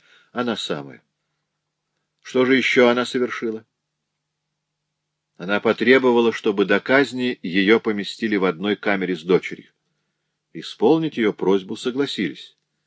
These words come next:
Дочь ее, не столь ожесточенная, как мать, кажется, смягчилась с приближением рокового момента, в то время как дьявольская самоуверенность вдовы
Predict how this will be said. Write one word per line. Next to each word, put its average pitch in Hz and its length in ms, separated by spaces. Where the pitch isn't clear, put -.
Дочь 98 380
ее, 160 340
не 95 160
столь 92 360
ожесточенная, 90 840
как 92 240
мать, 101 320
кажется, 92 500
смягчилась - 1040
с - 100
приближением 85 800
рокового 87 520
момента, 80 520
в - 100
то 101 120
время 110 220
как 104 240
дьявольская 95 680
самоуверенность 95 880
вдовы 85 540